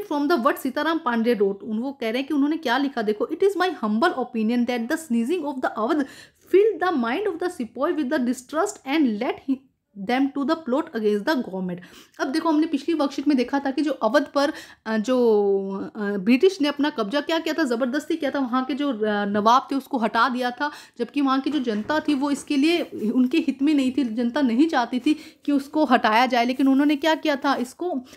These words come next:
उनको हटाकर खुद कहा कि ये जो, अ, जो रूल कर रहे हैं, ये क्या है, अनफेयर है, इसलिए उन्होंने, अ, जल-, मतलब जानबूझकर उनको हटा दिया था, जिससे वहाँ की जो जनता थी, जो सिपाही थे, वो क्या थे, खुश नहीं थे।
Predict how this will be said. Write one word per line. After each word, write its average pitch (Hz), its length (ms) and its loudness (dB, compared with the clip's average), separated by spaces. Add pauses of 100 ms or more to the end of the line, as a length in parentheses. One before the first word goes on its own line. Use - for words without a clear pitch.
(120)
उनको 254 240 4
हटाकर 262 460 2
खुद 285 460 -2
कहा 247 180 -2
कि 294 140 -4
ये 302 160 2
जो, 285 180 0
अ, 214 440 2
जो 202 300 0
रूल 254 240 6
कर 277 180 -2
रहे 254 200 -2
हैं, 269 280 0 (280)
ये 247 140 -2
क्या 302 180 -2
है, 302 140 0
अनफेयर 285 440 0
है, 254 140 2
इसलिए 294 220 -2
उन्होंने, 302 260 4
अ, 202 500 -4
जल-, 214 340 2
मतलब 233 380 2
जानबूझकर 294 560 2
उनको 269 220 -2
हटा 226 260 0
दिया 233 140 -6
था, 262 80 -6
जिससे 247 260 -6
वहाँ 262 240 0
की 285 80 -4
जो 277 100 -4
जनता 240 340 -4
थी, 247 120 -4
जो 262 120 -4
सिपाही 233 340 -4
थे, 285 100 -4
वो 285 300 -2 (240)
क्या 254 120 0
थे, 311 140 2
खुश 349 300 4
नहीं 220 320 0
थे। 202 120 0